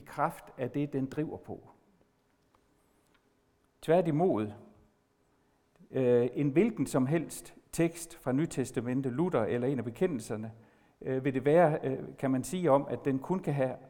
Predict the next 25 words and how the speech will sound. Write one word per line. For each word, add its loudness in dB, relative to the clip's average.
autoritet -4
for -4
så -4
vidt, -6
som -4
den -4
faktisk -2
får 2
det. -8
Det 0
vil 0
sige, -2
ved 0
at 0
man 2
i 2
den 0
erkender -2
at -2
høre 2
sandheden -2
fra -6
Gud. -6
Om, 2
øh, 0